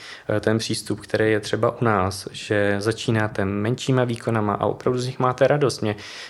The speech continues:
když jsem poprvé vyndával šroub, eh, z hlezna, jako velmi vlastně jednoduchá věc,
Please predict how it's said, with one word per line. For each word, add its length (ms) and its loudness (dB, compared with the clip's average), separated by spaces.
když 160 -2
jsem 220 2
poprvé 360 4
vyndával 480 4
šroub, 520 2
eh, 240 4
z 60 4
hlezna, 540 2
jako 640 0
velmi 400 2
vlastně 300 -2
jednoduchá 560 2
věc, 320 4